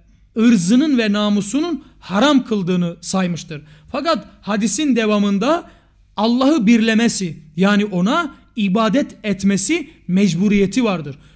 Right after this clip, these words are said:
Bundan öte iç halıysa, iç durumuysa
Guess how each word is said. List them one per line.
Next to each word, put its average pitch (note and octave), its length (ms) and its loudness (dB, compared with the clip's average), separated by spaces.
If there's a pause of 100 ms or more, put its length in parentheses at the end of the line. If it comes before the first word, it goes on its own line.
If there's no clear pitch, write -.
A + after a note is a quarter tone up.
(140)
Bundan B3 460 4
öte C#4 500 0 (300)
iç D#4 260 2
halıysa, D4 540 0 (340)
iç - 240 -2
durumuysa F#3+ 640 0